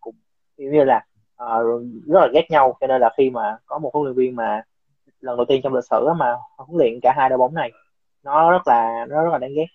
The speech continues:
Giống như là một huấn luyện viên mà sẽ, ờ, ờ, huấn luyện cho Manchester United là Manchester City á.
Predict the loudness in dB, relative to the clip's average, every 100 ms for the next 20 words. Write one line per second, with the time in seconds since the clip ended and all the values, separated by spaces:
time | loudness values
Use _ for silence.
0 | _ -6 2 6 6 4 2 2 0 2
1 | 2 2 0 -6 -6 -4 -2 2 4 4
2 | 4 0 _ _ _ 0 2 4 2 4
3 | 2 2 2 4 4 2 0 -2 -2 -2
4 | 0 0 0 -4 -6 -12 -14 -12 -4 0
5 | 0 0